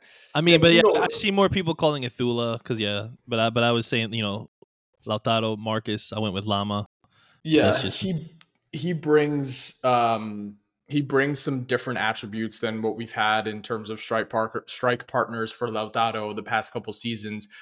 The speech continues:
Speaker 2: I love the way that he drives at defenders. It feels,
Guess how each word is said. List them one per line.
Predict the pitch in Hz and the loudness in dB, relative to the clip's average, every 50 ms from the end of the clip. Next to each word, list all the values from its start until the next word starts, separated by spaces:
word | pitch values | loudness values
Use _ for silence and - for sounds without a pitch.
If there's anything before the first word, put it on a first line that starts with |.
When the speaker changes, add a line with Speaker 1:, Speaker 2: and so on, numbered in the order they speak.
| - - - | -16 -6 -2
Speaker 2:
I | 139 | 0
love | 143 143 147 156 156 170 | 2 4 4 4 4 4
the | 190 | 4
way | 165 160 160 165 | 4 4 2 2
that | 147 131 120 | 0 -2 -2
he | 131 127 | -4 -6
drives | 117 - 101 104 101 95 95 101 104 107 101 104 - - - | -6 -6 -4 -2 0 0 2 2 0 -2 -2 -2 -4 -2 -2
at | 101 104 101 101 - _ _ | 0 0 0 0 -2 _ _
defenders. | - 110 - - 110 104 104 107 110 117 120 110 107 | -8 -6 -4 -2 -2 -2 0 0 0 0 0 0 -2
It | 107 - | -2 -4
feels, | - - - - 120 120 123 131 131 131 127 123 110 - - - - | -4 -8 -4 -2 0 2 4 4 4 2 2 0 0 -2 -2 -4 -6